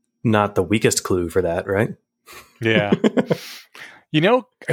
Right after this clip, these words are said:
Speaker 2: we, I didn't mention this in the previous week's episodes, uh, but, uh, did you ever play the original Max Payne?
Speaker 1: Um, is that the one where you get the, like, you have a button that's basically like Attack Dog?
Speaker 2: No, that's the one, uh, that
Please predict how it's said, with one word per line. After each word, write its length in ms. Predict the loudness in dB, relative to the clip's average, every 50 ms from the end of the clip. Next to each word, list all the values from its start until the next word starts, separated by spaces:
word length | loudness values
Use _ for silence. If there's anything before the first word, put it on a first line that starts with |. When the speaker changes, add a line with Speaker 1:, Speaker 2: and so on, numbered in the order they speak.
| -4 -2 -2
Speaker 2:
we, 140 | -4 -2 -2
I 120 | -2 -4 -2
didn't 300 | 0 0 2 2 2 2
mention 260 | 2 0 0 0 0
this 240 | 0 0 0 -2 -4
in 180 | -4 -2 0 0
the 80 | 0
previous 500 | 0 -2 -4 -4 -4 -2 -2 -4 -4 -2 -2
week's 260 | -2 -2 -2 -4 -6
episodes, 760 | -6 -6 -6 -6 -4 -2 0 2 2 2 0 -2 -2 -2 -2
uh, 220 | -2 -2 -4 -8 -14 -16
but, 380 | -18 -4 0 2 2 2 0 -4 -2 0
uh, 440 | 2 2 4 4 4 4 2 0 -2 _ _ _ _ _ _ _ _ -8
did 140 | -4 -2
you 60 | 0 0
ever 160 | 0 -2 -6
play 380 | -8 -4 0 2 2 2 2 0
the 160 | 0 0 0
original 320 | 0 0 -2 0 0 0
Max 320 | 2 2 0 0 -2 -4 -4
Payne? 320 | -4 -4 -4 -4 -6 -10 -14 _ _ _ _ _ _ _ _ _ 2
Speaker 1:
Um, 640 | 2 4 4 2 0 0 -2 -2 -4 -4 -6 -8 _ _ _ _ _ _ _ _
is 60 | -2 -2
that 80 | 0
the 80 | 2 2
one 160 | 2 2 2
where 60 | 0 0
you 60 | 0
get 100 | 0 0
the, 220 | 0 -2 -2 -6 -6
like, 200 | -4 -4 -2 0
you 80 | 0 0
have 100 | 2 2
a 220 | 2 0 -2 -4 -8 _ _ _ _ _ _ _
button 240 | -2 0 0 2 2 0
that's 180 | 0 0 2
basically 380 | 2 2 2 2 0 0 0 2
like 220 | 0 -2 -4 -8 _ _ -10
Attack 280 | -4 -2 -2 -2 0
Dog? 340 | 0 0 0 0 0 -4 -6 -12 _ _ _ _ _ _ _ _
Speaker 2:
No, 460 | -2 0 2 4 4 2 2 -2 -2
that's 240 | 0 0 0 0 0
the 100 | -4 -4
one, 320 | -2 0 2 2 2 0 0
uh, 180 | 0 0 2 4
that 280 | 2 2 2 0 -4